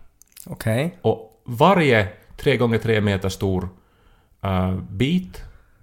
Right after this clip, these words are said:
Speaker 2: be-, beskrivs med tre ord.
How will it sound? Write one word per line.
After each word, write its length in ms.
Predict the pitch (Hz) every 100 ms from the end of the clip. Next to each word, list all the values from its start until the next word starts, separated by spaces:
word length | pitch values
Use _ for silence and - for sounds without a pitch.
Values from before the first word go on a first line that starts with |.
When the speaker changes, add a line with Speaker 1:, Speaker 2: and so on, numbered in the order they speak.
| - - _ _ _
Speaker 2:
be-, 180 | 120 127 -
beskrivs 500 | 127 131 123 101 -
med 160 | 113
tre 360 | - 151 127 104 -
ord. 380 | 110 92 -